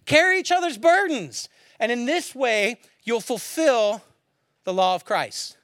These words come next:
What's the law of Christ? Love your neighbor, or love the Lord with all your heart, soul, mind, and strength,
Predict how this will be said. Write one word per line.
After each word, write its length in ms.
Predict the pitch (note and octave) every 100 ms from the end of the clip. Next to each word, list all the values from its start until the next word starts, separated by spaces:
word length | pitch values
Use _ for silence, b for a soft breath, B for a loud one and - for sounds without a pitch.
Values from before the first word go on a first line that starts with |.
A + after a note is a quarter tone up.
| -
What's 160 | -
the 100 | B3
law 160 | F#3 C#3+
of 80 | -
Christ? 400 | D3+ G#3+ - - _ _ _ _ _ _ _ _ _ - _ _ _ _ _ _
Love 160 | D3+ F#3
your 80 | A#3+
neighbor, 360 | G#3 G3+ B3 - b b b -
or 140 | D#3+
love 180 | F3 G3
the 80 | A#3+
Lord 260 | G#3 G3+
with 140 | G3+ F#3
all 140 | F3+
your 280 | F#3 E3 D3+ _ b b b _ _
heart, 220 | D#3+ G3
soul, 400 | - G3 F#3 G#3
mind, 300 | F3 D3 F3
and 100 | G#3
strength, 320 | - D3 F#3+